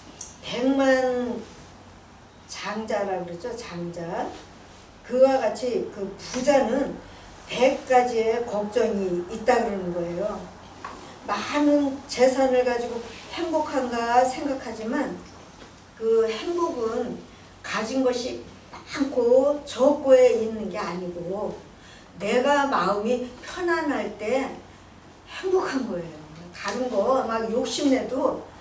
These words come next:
그냥 헛돼. 그냥 그거 그냥 욕심내면 갖고 싶어가지고 그냥 마음이 그냥 두근두근 하면서도 그냥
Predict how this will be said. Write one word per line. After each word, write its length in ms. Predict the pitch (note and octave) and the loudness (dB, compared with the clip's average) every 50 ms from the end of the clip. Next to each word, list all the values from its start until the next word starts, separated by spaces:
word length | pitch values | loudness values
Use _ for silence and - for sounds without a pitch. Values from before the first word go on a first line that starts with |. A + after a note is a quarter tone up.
| - - - - | -20 -20 -20 -18
그냥 200 | - A3 A3+ A3 G#3 | -12 -10 -8 -8 -8
헛돼. 720 | - - - - - - - D4 C4 A3+ G3 F#3+ G3 G3+ G3+ | -8 -12 -12 -14 -14 -8 0 2 2 4 4 2 2 0 -2
그냥 240 | G#3 A3 G#3+ G#3+ G#3+ - | -6 -6 -8 -8 -8 -8
그거 420 | - - - C4+ C4+ B3+ C4 B3 - - - - - - - | -12 -10 2 4 6 6 6 4 -2 -10 -14 -18 -18 -16 -6
그냥 260 | - C4 C4+ C4 C4 | 0 2 2 4 4
욕심내면 560 | B3+ C4+ C4+ - E4 D4+ D4+ D4 C#4+ C4+ C4+ | 4 2 2 0 0 2 4 4 4 4 0
갖고 340 | - - - A#3 A#3 C4 D4 | -2 -4 -6 -6 -6 -6 -6
싶어가지고 1120 | C4+ - - - - - - - - - - - - - - - - - - - - - - | -6 -6 -8 -10 -14 -12 -12 -12 -12 -12 -14 -18 -18 -20 -20 -18 -18 -16 -14 -14 -14 -12 -8
그냥 440 | C4 B3+ B3 B3 B3+ B3 B3 B3 B3 - - - - - - - - | -6 -4 -2 -2 -2 -4 -6 -8 -12 -16 -18 -20 -20 -20 -20 -20 -8
마음이 600 | F#3+ G3 G#3+ A#3 B3 C4+ C#4 C#4 C4 C4 B3+ B3+ B3+ | -4 -2 2 4 4 4 4 4 4 4 2 2 0
그냥 300 | B3+ B3 B3 B3 B3+ B3+ B3+ | 0 -2 0 0 0 -2 -4
두근두근 600 | - - B3+ C4 C4 C4 B3+ B3 B3 B3 B3 B3+ | -8 -8 -4 -2 -2 -2 -2 -2 -2 -2 -2 -2
하면서도 560 | C4 C4+ C4 C4 C4 B3+ C4 A#3+ A3+ A#3+ A#3+ | -2 0 2 2 2 2 0 -2 -4 -4 -6
그냥 300 | A#3+ A#3+ A#3 B3 B3 B3 | -8 -6 -6 -6 -6 -6